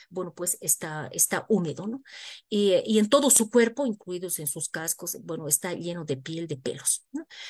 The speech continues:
Lo, los renos se llaman, eh, al espécimen domesticado, mientras que al caribú se lo refiere a la población silvestre. Ella, la única diferencia entre el reno y el caribú es el nombre. Nada más, el reno es el domesticado y el caribú es el silvestre.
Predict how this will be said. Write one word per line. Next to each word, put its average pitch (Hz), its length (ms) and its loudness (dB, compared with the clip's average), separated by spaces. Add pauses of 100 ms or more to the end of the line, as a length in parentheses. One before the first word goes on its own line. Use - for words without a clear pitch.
(160)
Lo, 240 280 8
los 247 160 4
renos 269 300 6
se 220 120 6
llaman, 214 520 2
eh, 190 340 -6
al 180 140 -6
espécimen 214 640 2
domesticado, 190 880 0 (320)
mientras 202 420 0
que 202 100 -4
al 190 160 -2
caribú 196 440 -2
se - 180 -2
lo 165 140 -6
refiere 185 340 -6
a 180 60 -6
la 139 120 -6
población 147 540 -2
silvestre. 135 220 -2 (880)
Ella, 202 320 0
la 226 160 2
única 269 300 2
diferencia 190 500 0
entre 151 240 -8
el 151 100 -6
reno 180 320 0
y 165 80 -6
el 151 120 -6
caribú 165 520 -2
es 226 160 4
el 220 160 4
nombre. 269 380 4 (180)
Nada 208 280 0
más, 220 260 4
el 165 180 -4
reno 175 320 0
es - 160 2
el 143 120 -10
domesticado 208 640 0
y 175 100 -6
el 135 100 -4
caribú 151 380 -8
es 151 140 -2
el 120 80 -10
silvestre. - 500 -4